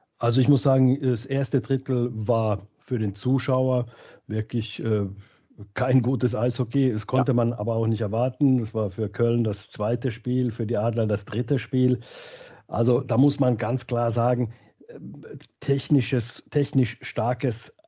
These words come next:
Speaker 1: Eishockey von einer kompletten Mannschaft kann man da nicht erwarten. Also das, das ist das Erste und entsprechend war das erste Drittel auch. Also ich kann mich an gar keine richtig gute Torchance erinnern. Ähm, ich hab mir da jetzt keine Notizen großartig gemacht, weil ich dazu nicht komme beim Radio machen.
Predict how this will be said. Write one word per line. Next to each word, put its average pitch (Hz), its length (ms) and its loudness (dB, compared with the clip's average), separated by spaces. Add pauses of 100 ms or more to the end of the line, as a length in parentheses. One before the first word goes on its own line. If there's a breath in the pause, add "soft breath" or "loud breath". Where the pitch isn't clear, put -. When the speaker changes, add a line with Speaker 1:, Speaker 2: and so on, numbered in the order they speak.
(240)
Speaker 1:
Eishockey 127 540 -2
von 120 200 0
einer 113 120 2
kompletten 120 560 0
Mannschaft 110 500 0
kann 110 140 -6
man 104 140 -4
da 98 120 -4
nicht 98 200 -4
erwarten. 85 480 -8
Also 92 200 -4
das, 107 220 -4
das 113 120 -2
ist - 60 -8
das 101 120 -4
Erste 117 340 0
und 113 180 2
entsprechend 113 560 -2
war 104 140 0
das 110 140 0
erste 104 300 -4
Drittel 107 260 -4
auch. 110 160 0
Also 117 180 0 (320 loud breath)
ich - 80 -20
kann 123 160 4
mich 131 160 6
an 107 140 2
gar 113 180 -2
keine 107 380 0
richtig 113 380 -4
gute 107 280 -4
Torchance 107 540 -2
erinnern. 117 480 2 (420 loud breath)
Ähm, 107 400 4
ich - 140 -6
hab 117 160 -4
mir 123 80 4
da 113 100 4
jetzt 113 160 0
keine 113 220 0
Notizen 113 480 -2
großartig 110 560 -4
gemacht, 113 280 -4
weil 113 100 0
ich 107 60 -4
dazu 110 280 -2
nicht 101 160 0
komme 135 220 2
beim 107 180 2
Radio 101 340 0
machen. 101 380 -2